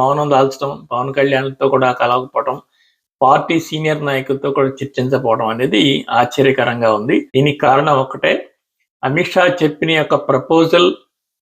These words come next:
ఈయనకి నచ్చలేదా, లేదా ఆ ప్రపోజల్ ఒప్పుకుంటే ఏంటి, ఒప్పుకోకపోతే ఏంటి, ఏది లాభం,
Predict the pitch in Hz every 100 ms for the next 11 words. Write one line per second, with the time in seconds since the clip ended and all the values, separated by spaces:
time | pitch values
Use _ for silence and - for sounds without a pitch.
0 | _ 143 147 151 139 123 - - 156 147
1 | 139 143 - - - 131 143 165 165 -
2 | 120 117 127 131 127 170 165 151 131 131
3 | - 175 170 160 147 135 - - - 127
4 | - 202 - 165 147 147 131 123 123 127
5 | - _ _ _ _ 135 170 175 156 143
6 | 143